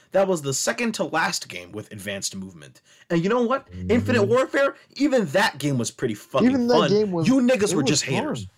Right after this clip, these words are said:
Speaker 2: One hundred percent. One hundred percent.
Speaker 1: I
Speaker 2: I
Speaker 1: had the
Speaker 2: agree.
Speaker 1: most fun playing Search and Destroy on Infinite Warfare than I had on any other Call of Duty up to that point. And since then.
Speaker 2: One hundred and ten percent agree.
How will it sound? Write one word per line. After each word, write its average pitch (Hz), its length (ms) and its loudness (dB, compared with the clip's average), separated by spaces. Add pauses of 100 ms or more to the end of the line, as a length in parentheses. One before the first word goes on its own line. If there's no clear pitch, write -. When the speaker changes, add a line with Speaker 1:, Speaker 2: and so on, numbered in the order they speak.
(140)
Speaker 2:
One 123 180 -8
hundred 160 480 -4
percent. 123 440 -8
One 104 140 -8
hundred 151 260 -8
percent. 151 180 -2
Speaker 1:
I 220 60 4
Speaker 2:
I 247 80 2
Speaker 1:
had 208 320 0
the 156 80 0
Speaker 2:
agree. 143 120 0
Speaker 1:
most 180 300 0
fun 160 240 -4
playing 131 220 -6
Search 135 240 -4
and 131 80 -4
Destroy 123 200 -6
on 120 120 -6
Infinite 123 320 -8
Warfare 143 400 -6 (180)
than - 160 -2
I - 60 -2
had 131 240 -2
on 113 180 -2
any 123 180 -2
other 107 140 -4
Call 107 220 -6
of 98 60 -8
Duty 98 260 -8
up 95 120 -12
to - 80 -20
that 90 120 -12
point. 78 220 -20 (440)
And 135 140 -2
since 117 200 -2
then. 110 120 2
Speaker 2:
One 107 80 -8
hundred 131 1080 0
and 107 360 -6
ten 110 240 -8
percent 101 380 -8
agree. 92 420 -6